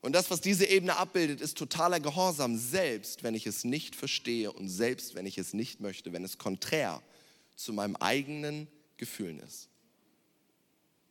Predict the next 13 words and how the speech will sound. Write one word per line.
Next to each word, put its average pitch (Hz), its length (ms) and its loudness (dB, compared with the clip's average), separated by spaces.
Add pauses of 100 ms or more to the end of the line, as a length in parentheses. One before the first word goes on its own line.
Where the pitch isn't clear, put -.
(640)
Ich 117 220 -6
ersetze 170 600 6
die, 135 280 -2
meine 131 520 4
eigenen 170 540 4
egoistischen 147 720 -2
oder 117 140 0
egozentrischen 123 1000 -4
Gefühle 117 760 -6 (720)
durch 123 180 -4
den 107 180 0
Willen 123 180 0
Jesu. 87 300 -4